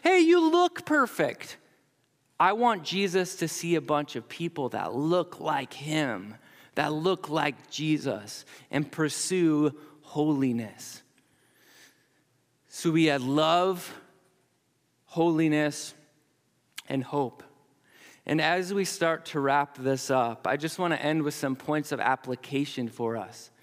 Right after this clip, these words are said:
that will help us practically. So what can you do this week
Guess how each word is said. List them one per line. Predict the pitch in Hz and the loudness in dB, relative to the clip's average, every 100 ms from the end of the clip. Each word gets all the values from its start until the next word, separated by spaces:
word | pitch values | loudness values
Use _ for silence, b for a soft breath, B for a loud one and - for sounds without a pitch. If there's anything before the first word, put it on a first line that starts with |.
| B B B B | B B B B
that | 143 | 0
will | 151 139 127 | 2 2 0
help | - 143 143 139 | 0 0 0 0
us | 113 113 - B B | -2 -4 -16 B B
practically. | - 127 127 - 131 - 110 95 - _ B B B | -2 0 0 -4 -8 -6 -6 -8 -20 _ B B B
So | - 170 | 0 2
what | 147 180 220 - | 4 2 2 0
can | 208 202 175 | -2 -2 -2
you | 175 190 | -2 -2
do | 165 170 175 185 | -2 -2 2 2
this | 143 160 170 - | 4 2 2 -2
week | 147 170 156 123 - | -2 2 2 0 -10